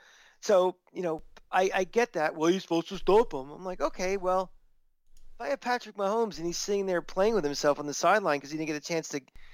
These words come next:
to get in the game because the defense gave up one play for a touchdown," I just, it's just, it, it,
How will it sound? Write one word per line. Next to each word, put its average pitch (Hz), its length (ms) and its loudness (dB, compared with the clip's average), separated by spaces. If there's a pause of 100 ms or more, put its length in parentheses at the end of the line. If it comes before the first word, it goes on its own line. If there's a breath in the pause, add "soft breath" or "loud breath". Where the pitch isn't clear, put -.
(180 soft breath)
to 151 80 -8
get 156 160 6
in 139 80 -4
the 151 60 0
game 185 280 0
because 151 340 -4
the 143 80 -4
defense 160 420 -2
gave 151 220 0
up 151 140 4
one 151 300 0
play 175 300 2
for 151 140 -2
a 143 60 0
touchdown," 127 640 0 (800)
I - 60 -12 (100)
just, - 260 -10
it's - 280 -4
just, - 300 0 (400)
it, - 240 -16
it, 185 100 -16